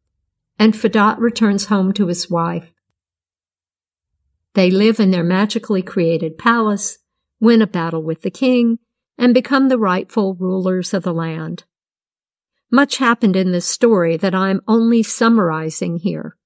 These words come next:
I focus the tale from the standpoint of Baba Yaga and the old woman, for after all, this is the Wise Crone Cottage podcast,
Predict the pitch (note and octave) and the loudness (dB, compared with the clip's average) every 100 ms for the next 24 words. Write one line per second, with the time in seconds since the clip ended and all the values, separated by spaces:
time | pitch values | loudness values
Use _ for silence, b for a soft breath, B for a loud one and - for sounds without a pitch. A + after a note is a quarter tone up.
0 | _ _ _ _ - G#3+ - C#4+ - E4 | _ _ _ _ 0 0 2 2 2 -2
1 | - D4+ - A3 F#3 E3+ E3+ - G3+ G3+ | -2 -4 -4 -2 -2 -2 -4 -2 0 0
2 | - G#3+ G#3 G#3 A#3 G#3 G#3 G3 F#3+ F3 | 0 0 0 0 0 0 -2 -6 -6 -4
3 | F3+ C4+ G#3 E3 D#3+ F3 E3+ b b b | -2 0 0 -2 -6 -8 -10 b b b
4 | - A#3 A#3+ B3 G3 G3 G3+ C4+ A#3+ - | 0 2 4 4 2 0 2 2 2 -2
5 | _ _ _ - B3 A#3 G#3+ - F3 D#3+ | _ _ _ -2 2 4 2 0 -2 -4
6 | - _ _ _ G3 C4+ A#3 - - A3 | -12 _ _ _ 2 2 2 -4 -2 0
7 | A3 - F#3+ G3 G3 G3 - G3+ F#3 F3+ | 0 0 -2 0 -2 -4 -4 -2 -2 -2
8 | F3+ - D4 C#4+ E3 - F3 D#3 - - | -4 -2 0 0 -4 -6 -6 -6 -8 -12
9 | - | -12